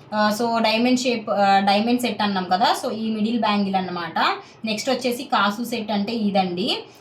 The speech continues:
ఆ, నెక్స్ట్ వచ్చేసి లోటస్ బ్యాంగిల్స్ అని చెప్పాం కదా, so ఇవి లోటస్ బ్యాంగిల్స్. నెక్స్ట్ వచ్చేసి, ఆ, బటర్‌ఫ్లై డిజైన్ ఒకటి. నెక్స్ట్ వచ్చేసి, ఆ, రిటర్న్ గిఫ్ట్ బ్యాంగిల్స్ అన్నాం కదా, నెక్స్ట్ ఇవండి.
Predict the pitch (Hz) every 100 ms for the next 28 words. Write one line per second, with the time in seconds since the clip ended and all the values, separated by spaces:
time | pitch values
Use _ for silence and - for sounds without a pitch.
0 | - 208 208 214 220 - 254 254 240 285
1 | 220 220 220 233 214 208 202 220 226 202
2 | 202 202 196 185 180 247 262 226 202 208
3 | 247 202 202 208 196 175 170 165 160 254
4 | 392 440 - - - - 226 - 269 254
5 | 262 233 262 349 453 - - - - 202
6 | 202 202 202 196 - 214 208 240 254 220
7 | 208 214 202 190 190 277 240 208 254 240
8 | 254 226 285 311 285 254 214 214 208 202
9 | 240 240 - 208 190 190 208 208 180 180
10 | 180 180 226 320 220 - 214 208 208 196
11 | 180 277